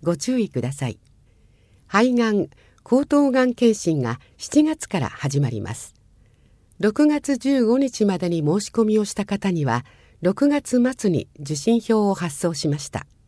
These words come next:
受診期間は九月三十日までです。区民健康診査。対象者は次の通りです。指定医療機関で実施します。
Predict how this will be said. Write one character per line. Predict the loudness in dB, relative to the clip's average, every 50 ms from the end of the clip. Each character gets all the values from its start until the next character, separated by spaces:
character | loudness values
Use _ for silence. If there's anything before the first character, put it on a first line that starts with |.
| _ _ _ _ _ _ _ _ _ _ _ _ _ -6
受 | -4 -2
診 | 0 2 2 2 2
期 | 0 -4 -6
間 | -6 -4 -2
は | 0 -2 -2 -4 -6 _ _ _ _ 0
九 | 4 4
月 | 4 4 2 -2
三 | -6 -6 -4 -2 0 0
十 | 0 0 0 2
日 | 2 0 0 -2 -2 -2
ま | -2 -2
で | -2 -4 -6
で | -8 -10
す。 | -12 -14 -18 -20 _ _ _ _ _ _ _ _ _ _ _ _ _ _ _ _ _ _ _ _ _ _ _ _ _ _ _ _ _ _ _ _ _ _ _ _ _ _ 4
区 | 6 8 8
民 | 8 8 6 2 0 -4 -6 -2
健 | 0 0 0 0 2
康 | 2 2 2 2
診 | 0 -2 -2 -2
査。 | -4 -4 -8 -10 -10 -10 _ _ _ _ _ _ _ _ _ _ _ _ _ _ _ _ _ _ _ -2 2
対 | 2 2 2
象 | 2 2 2 2
者 | 0 -2 -2 -2
は | -2 -2 -4 -6 _ _
次 | -8 -2 2 2 2 4
の | 2 0
通 | 0 -2 -2 -2
り | -2 -4 -6
で | -8 -10
す。 | -10 -12 -16 -20 _ _ _ _ _ _ _ _ _ _ _ _ _ _ _ -18
指 | -16 -6 0 4 4 4 4 4 2
定 | 0
医 | 2
療 | 4 4 4 4 2
機 | -2 -6 -6
関 | -4 -4 -2 -2 -2
で | -2 -4 -6 -6
実 | -6 -6 -6 -4 -6 -8
施 |
し | -6 -4 -4
ま | -4 -4 -6
す。 | -8 -12 -14 -16